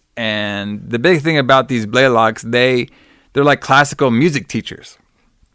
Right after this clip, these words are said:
So they're, they're gothic, uh, uh, ragers, killing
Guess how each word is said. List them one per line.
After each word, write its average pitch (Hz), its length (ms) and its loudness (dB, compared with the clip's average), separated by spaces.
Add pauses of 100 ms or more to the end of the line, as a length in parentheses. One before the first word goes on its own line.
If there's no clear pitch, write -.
(680)
So 120 220 -2
they're, 107 220 0
they're 107 260 2
gothic, 151 720 2 (840)
uh, 120 460 4 (600)
uh, 110 400 -8 (320)
ragers, 143 880 2 (400)
killing 151 720 -2